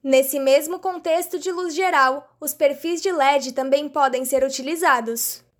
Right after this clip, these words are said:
Para que a luz chegue na parte mais baixa do ambiente,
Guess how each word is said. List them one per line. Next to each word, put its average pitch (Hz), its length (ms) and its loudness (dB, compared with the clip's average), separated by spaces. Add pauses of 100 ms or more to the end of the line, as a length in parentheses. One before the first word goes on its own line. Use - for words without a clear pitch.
(580)
Para 254 260 2
que 262 180 -4
a 311 80 2
luz 359 280 -2
chegue 330 340 0
na 269 140 0
parte 277 340 0
mais 294 300 -2
baixa 311 360 0
do 359 100 -2
ambiente, 302 680 -2